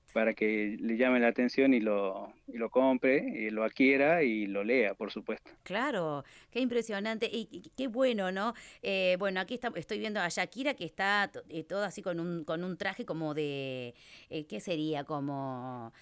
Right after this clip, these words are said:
Speaker 2: eh, parecido, ¿no? A la, a Mujer Maravilla, ¿cómo
Speaker 1: La,
Speaker 2: se
Speaker 1: la
Speaker 2: llama?
Speaker 1: interpreto como si fuera una, <laughs> sí, eh, le di una, una suerte de in-, una instancia así como si fuera una, una diosa de,
Speaker 2: Dios.
Speaker 1: de lobas,
Speaker 2: Mm, sí,
Speaker 1: ¿no? Así dentro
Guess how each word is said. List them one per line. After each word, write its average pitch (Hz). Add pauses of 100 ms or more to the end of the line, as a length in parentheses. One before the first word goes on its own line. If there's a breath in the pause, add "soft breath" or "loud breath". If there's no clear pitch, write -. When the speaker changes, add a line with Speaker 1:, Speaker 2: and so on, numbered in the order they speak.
(200 soft breath)
Speaker 2:
eh, 143
parecido, 170
¿no? 190
A 262
la, 143
a -
Mujer 165
Maravilla, 180
¿cómo 180
Speaker 1:
La, 190
Speaker 2:
se 185
Speaker 1:
la 185
Speaker 2:
llama? 202
Speaker 1:
interpreto 226
como 180
si 160
fuera 190
una, 135 (640)
<laughs> 156 (400 loud breath)
sí, 214
eh, 151 (240)
le 151
di 226
una, 147
una 135
suerte 170
de 131
in-, 123
una 120
instancia 151
así 151
como 127
si 127
fuera 143
una, 120
una 123
diosa 143
de, 113
Speaker 2:
Dios. 107
Speaker 1:
de 113
lobas, 120
Speaker 2:
Mm, 196
sí, -
Speaker 1:
¿no? 175
Así 151
dentro 135